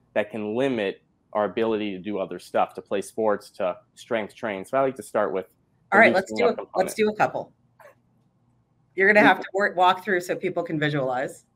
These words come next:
Speaker 1: My f-, we can do a couple, absolutely. So a few that I would love, that I love to do are using the wall, like I said, where
Speaker 2: Okay.
Speaker 1: we're using the wall for support, both hands are on the wall.
Speaker 2: Okay.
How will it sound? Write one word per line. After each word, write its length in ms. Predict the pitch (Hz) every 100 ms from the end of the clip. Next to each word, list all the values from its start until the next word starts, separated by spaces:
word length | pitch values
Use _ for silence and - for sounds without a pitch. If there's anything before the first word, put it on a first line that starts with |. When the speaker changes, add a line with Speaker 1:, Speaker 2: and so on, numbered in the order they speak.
| _ _ _
Speaker 1:
My 160 | 131 151
f-, 140 | 151 - -
we 220 | 147 156 175
can 80 |
do 120 | 139 104
a 40 |
couple, 240 | 113 131
absolutely. 460 | 131 131 151 143 113
So 260 | - 151 143
a 140 | 131
few 420 | - - 185 214
that 140 | 170 127
I 100 | 110
would 140 | 104
love, 180 | 107 98 - _ -
that 100 | 120
I 140 | 104
love 240 | 98 107 98
to 60 | 107
do 220 | 110 104
are 300 | 101 98 90
using 280 | 107 123 123
the 60 |
wall, 180 | 113 113
like 180 | 107 104
I 80 | 101
said, 320 | - 123 104
where 380 | 101 101 92 - - 156
Speaker 2:
Okay. 80 | 139
Speaker 1:
we're 100 | 110
using 340 | 120 156 160
the 40 | 143
wall 160 | 135
for 140 | 123 127
support, 560 | 123 - 127 117 80
both 240 | 120 117 -
hands 300 | 127 117 104
are 80 | 110
on 100 | 107
the 60 | 101
wall. 440 | 98 90 98 - _ _ _ _ _ _ _ _ _ _ _ _ _ _ 170
Speaker 2:
Okay. 280 | 170 147